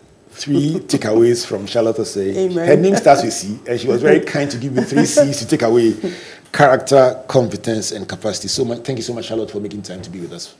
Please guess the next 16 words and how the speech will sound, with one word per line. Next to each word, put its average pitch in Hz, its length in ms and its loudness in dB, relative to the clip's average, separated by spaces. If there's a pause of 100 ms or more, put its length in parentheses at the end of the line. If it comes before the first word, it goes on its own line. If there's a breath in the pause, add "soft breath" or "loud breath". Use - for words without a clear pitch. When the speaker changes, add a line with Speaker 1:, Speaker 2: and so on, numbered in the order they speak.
(200)
Speaker 2:
Absolute 170 380 -4
pleasure. 135 300 -4
Thank 165 240 -6
you 170 60 -6
for 165 140 -12
having 131 360 -10
me. - 120 -12
Speaker 1:
And 127 80 -10
let's 147 180 -8
do 104 40 -10
this 98 180 -12
again. 165 220 -12 (160)
Speaker 2:
We 196 160 10
will. 160 260 8 (160)
We 170 120 6
will. 170 280 4